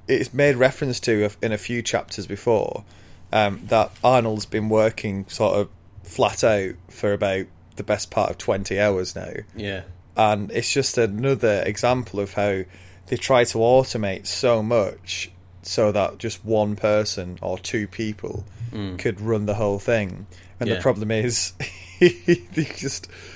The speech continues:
Speaker 1: it's human error, isn't it? And the
Speaker 2: Yeah.
Speaker 1: human error is gonna get worse and worse if you make someone work for that long.
Speaker 2: Absolutely, yeah. And plus,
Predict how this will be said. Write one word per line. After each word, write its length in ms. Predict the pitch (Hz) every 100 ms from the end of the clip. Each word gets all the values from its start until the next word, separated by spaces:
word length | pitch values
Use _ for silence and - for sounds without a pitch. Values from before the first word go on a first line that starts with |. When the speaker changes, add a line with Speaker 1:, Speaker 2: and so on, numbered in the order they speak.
| - -
Speaker 1:
it's 200 | 120 -
human 300 | - 131 107
error, 280 | 117 131 113
isn't 200 | 123 107
it? 120 | 104 98
And 120 | 110
the 40 | 135
Speaker 2:
Yeah. 120 | 156
Speaker 1:
human 180 | 131 120
error 140 | 110
is 100 | 107
gonna 200 | - 113
get 160 | 101 101
worse 320 | 113 110 -
and 100 | 110
worse 280 | 117 110 95
if 140 | 104
you 60 | 107
make 260 | 101 107 92
someone 300 | 113 101 101
work 280 | 117 113 -
for 80 |
that 180 | 98 92
long. 360 | 95 110 92 - -
Speaker 2:
Absolutely, 600 | 190 - 107 147 196 95
yeah. 220 | 135 143 - - -
And 220 | 139 139
plus, 520 | - 180 98 - -